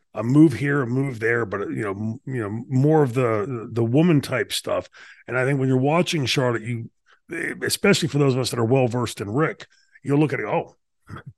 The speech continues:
Nature Boy." You know, you see it, it's, it's, it, it, it comes off as a direct homage, and it makes perfect sense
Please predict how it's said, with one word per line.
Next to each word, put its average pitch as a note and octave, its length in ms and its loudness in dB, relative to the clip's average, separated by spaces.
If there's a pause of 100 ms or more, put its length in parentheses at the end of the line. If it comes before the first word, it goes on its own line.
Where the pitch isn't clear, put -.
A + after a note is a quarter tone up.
(220)
Nature D3+ 220 2
Boy." G2 320 -10 (120)
You - 100 -8
know, G2 60 -4
you G2+ 160 -6
see C3+ 200 -2
it, A2+ 80 0
it's, A2+ 180 -6
it's, A2 320 -6 (320)
it, C3+ 200 -2 (160)
it, C3+ 320 -2
it - 200 -4
comes F3 360 0
off D3+ 300 2
as A#2 140 -4
a A#2+ 60 -4
direct A2+ 360 -4
homage, F#2 500 -6
and G2+ 100 -6
it G2+ 80 -10
makes G#2+ 240 -4
perfect C#3 420 -2
sense A#2 340 -4